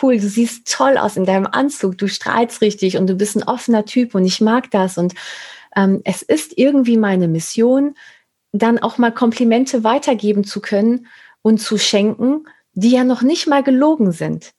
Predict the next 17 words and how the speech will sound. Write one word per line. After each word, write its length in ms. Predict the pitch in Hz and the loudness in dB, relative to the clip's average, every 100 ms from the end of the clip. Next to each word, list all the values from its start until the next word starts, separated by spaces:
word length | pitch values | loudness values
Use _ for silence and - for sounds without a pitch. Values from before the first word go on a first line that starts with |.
| _ | _
Das 200 | 190 - | -8 -4
ist 260 | - 247 | -6 -2
wirklich 400 | 220 285 - 294 | -2 0 -2 -2
meine 460 | 240 226 262 269 226 | 0 2 4 2 2
Wahrnehmung. 580 | 220 233 220 190 175 165 | 0 2 2 2 -2 -2
Und 120 | 202 | -4
ich 140 | 202 | -4
glaube, 300 | - 208 220 | -2 0 0
wenn 160 | 208 208 | 2 2
jeder 300 | 202 302 262 | 2 0 0
Komplimente 560 | 233 208 190 214 247 254 | 0 -2 0 -2 -2 -4
verteilen 500 | 196 - 170 165 160 | -6 -2 -2 -2 -4
würde 320 | 160 123 95 - - - - _ | -4 -4 -6 -10 -20 -20 -20 _
und 160 | 208 185 | 2 2
sei 280 | 190 247 | 2 2
es 180 | 233 - | 2 0
nur, 520 | 240 240 233 233 233 | 2 4 4 2 -2